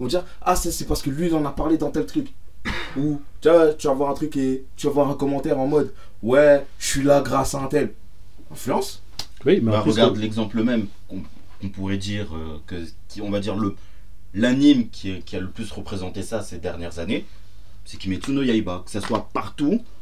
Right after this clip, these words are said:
Speaker 3: on l'a vu, partout, que ça soit au cinéma, à la télé, ou même, euh, ou même en manga,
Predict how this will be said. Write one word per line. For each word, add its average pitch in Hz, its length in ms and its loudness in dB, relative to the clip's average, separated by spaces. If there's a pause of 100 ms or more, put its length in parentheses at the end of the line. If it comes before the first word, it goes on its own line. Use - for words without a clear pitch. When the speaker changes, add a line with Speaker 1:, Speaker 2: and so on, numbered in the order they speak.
(240)
Speaker 3:
on 143 140 12
l'a 120 220 8
vu, 113 280 0 (320)
partout, 143 320 0
que 110 60 -6
ça 113 80 -2
soit - 220 -4
au 120 100 2
cinéma, 110 520 0 (760)
à 110 80 -2
la 113 140 4
télé, 113 500 4
ou 110 80 -2
même, 120 340 8
euh, 92 560 2 (840)
ou 95 60 -2
même 123 200 6
en 107 60 6
manga, 117 480 0